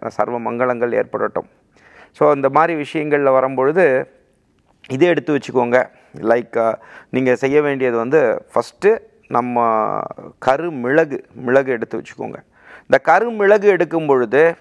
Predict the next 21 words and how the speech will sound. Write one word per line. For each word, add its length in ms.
நீங்க 260
செய்ய 300
வேண்டிய 340
விஷயம் 380
என்னன்னா, 360
உங்க 280
வீட்ல 340
இப்ப 160
மூணு 300
பேர் 160
இருக்கீங்க 500
அப்படின்னா, 460
அந்த 180
மூணு 360
பேரும் 380
அந்த 260
கருமிளகு 560
எடுத்து 540
ஒரு 280
கை 320
எடுக்கணும். 420